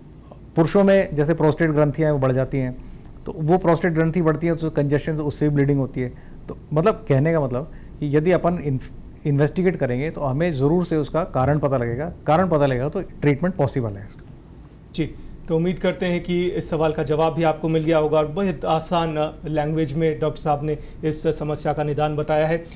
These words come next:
Speaker 2: चलिए बढ़ते हैं आगे, रुक कर लेते हैं अगले सवाल की ओर। अ, एक और, अ, महिला है जिन्होंने ये सवाल पूछा है,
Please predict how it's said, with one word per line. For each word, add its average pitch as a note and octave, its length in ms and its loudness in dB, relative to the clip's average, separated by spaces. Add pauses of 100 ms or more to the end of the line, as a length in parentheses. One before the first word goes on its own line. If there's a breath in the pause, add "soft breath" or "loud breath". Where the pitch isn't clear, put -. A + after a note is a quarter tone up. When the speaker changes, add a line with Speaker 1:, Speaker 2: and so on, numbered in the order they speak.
(140)
Speaker 2:
चलिए F#3+ 160 2
बढ़ते F#3 260 2
हैं F#3 60 2
आगे, F3+ 200 2
रुक F3+ 160 0
कर F#3+ 80 4
लेते F3+ 200 0
हैं F3+ 80 2
अगले E3 240 0
सवाल C#3+ 300 -4
की D#3 140 -4
ओर। F3+ 280 0 (340 loud breath)
अ, D#3+ 40 0
एक E3 480 2
और, F3 260 2
अ, D#3+ 260 2
महिला D#3+ 460 -2
है - 260 -4
जिन्होंने D#3 300 -2
ये D#3 120 0
सवाल D3+ 360 -2
पूछा E3 280 0
है, E3 140 -2